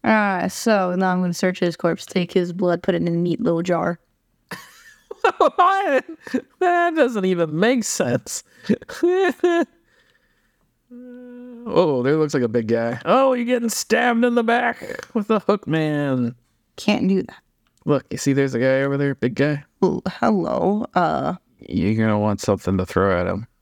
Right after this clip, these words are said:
Speaker 2: You have anything?
Speaker 1: see.
Speaker 2: Pebble?
Speaker 1: Got some pebble.
Speaker 2: <laughs> Cold blood, dude. Why don't you do something with that?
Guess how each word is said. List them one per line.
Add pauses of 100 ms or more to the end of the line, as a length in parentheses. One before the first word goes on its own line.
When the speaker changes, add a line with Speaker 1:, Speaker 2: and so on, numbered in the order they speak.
(560)
Speaker 2:
You
have
anything? (2000)
Speaker 1:
see. (2000)
Speaker 2:
Pebble? (160)
Speaker 1:
Got
some
pebble. (560)
Speaker 2:
<laughs>
Cold
blood,
dude.
Why
don't
you
do (480)
something
with
that?